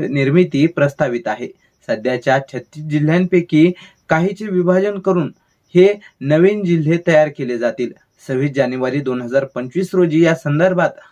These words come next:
अधिकृत घोषणा होण्याची शक्यता आहे. ते एकवीस जिल्हे कोणते आणि कोणत्या जिल्ह्यातून त्यांची निर्मिती होणार, हे पाहूयात.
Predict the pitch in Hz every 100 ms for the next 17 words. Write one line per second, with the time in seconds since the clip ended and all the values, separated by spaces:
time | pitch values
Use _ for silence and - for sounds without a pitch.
0 | _ 151 151 202 208 214 165 143 170 151
1 | 143 139 160 151 143 - 135 120 110 120
2 | - _ _ _ 208 196 190 - 220 170
3 | 175 175 180 165 151 143 170 - _ -
4 | 123 123 139 160 _ _ 143 143 147 202
5 | 170 165 180 180 180 151 160 180 143 139
6 | 175 175 180 147 156 151 139 - 120 113